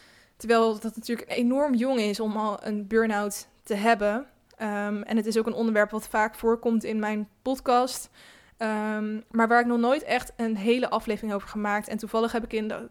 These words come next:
de afgelopen maand van twee verschillende mensen, eh, via Instagram het verzoek gekregen van: "Zou je eens een keer een aflevering echt over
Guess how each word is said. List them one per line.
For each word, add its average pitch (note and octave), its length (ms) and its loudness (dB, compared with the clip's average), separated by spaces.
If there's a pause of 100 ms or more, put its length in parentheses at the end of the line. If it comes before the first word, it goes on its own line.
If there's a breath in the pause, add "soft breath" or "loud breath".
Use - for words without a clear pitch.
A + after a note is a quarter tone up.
de - 80 -8
afgelopen A3+ 480 -2
maand A3+ 300 0
van A3+ 260 -6 (340 loud breath)
twee B3 200 6
verschillende B3 420 0
mensen, A3+ 640 -2
eh, A3 360 -6 (520)
via A#3 240 0
Instagram A3+ 500 0
het A3+ 120 -4
verzoek C#4 320 -4
gekregen G#3 520 -4
van: G#3+ 240 -4
"Zou A3+ 220 2
je A#3 40 2
eens A#3+ 140 -2
een G#3 100 -6
keer G#3+ 360 -6 (360 loud breath)
een A3+ 180 -6
aflevering G#3+ 560 -4
echt - 280 -10
over A3 580 0